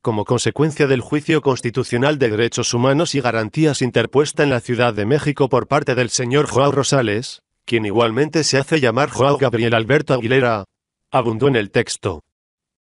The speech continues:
Como era de esperarse y en franco respeto al cumplimiento de la voluntad del maestro don Alberto Aguilera Valadez,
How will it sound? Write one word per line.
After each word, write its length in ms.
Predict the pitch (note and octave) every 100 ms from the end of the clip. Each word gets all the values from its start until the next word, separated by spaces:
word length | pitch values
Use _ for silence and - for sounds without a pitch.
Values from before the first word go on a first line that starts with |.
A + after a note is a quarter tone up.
| _ _ _ _ _
Como 180 | C#3+ C3+
era 140 | C#3 D3
de 80 |
esperarse 560 | C3+ - A#2 B2 - C3
y 40 |
en 100 | A#2
franco 360 | - D3+ D#3 C#3+
respeto 440 | B2+ - D#3+ D#3+
al 100 | B2+
cumplimiento 680 | C3+ C3 A2+ A2+ C#3+ D#3+ C3+
de 80 | B2+
la 120 | B2
voluntad 420 | A2+ G#2+ G#2 C3
del 160 | A#2+ A2+
maestro 380 | A2+ A2+ C#3 B2
don 160 | A#2
Alberto 400 | G#2 G2+ D3+ D3
Aguilera 340 | A#2+ A#2+ C3+ B2
Valadez, 560 | A2 A2 G2 E2 -